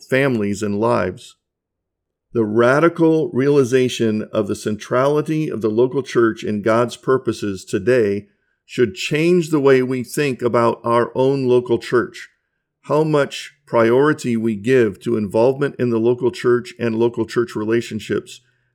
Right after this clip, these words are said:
how we invest in it, how we commit to it, how we see the local church as our laboratory for our own personal growth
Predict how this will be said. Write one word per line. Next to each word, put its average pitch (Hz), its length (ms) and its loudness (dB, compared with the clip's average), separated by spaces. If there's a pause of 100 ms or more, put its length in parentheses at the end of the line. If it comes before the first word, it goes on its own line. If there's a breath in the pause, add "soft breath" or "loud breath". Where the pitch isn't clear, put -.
how 139 140 0
we 143 300 -2
invest 120 720 0
in 117 180 0
it, 98 280 -4 (580)
how 135 120 2
we 135 220 -2
commit 127 640 -2
to 120 260 -4
it, - 340 -6 (460)
how 135 180 2
we 135 420 -4
see 156 400 -4
the 143 140 2
local 131 300 0
church 131 420 -4 (100)
as 113 240 0 (220)
our 143 340 4
laboratory 123 720 4
for 123 300 2
our 120 260 0
own 135 320 0
personal - 480 0
growth 113 460 2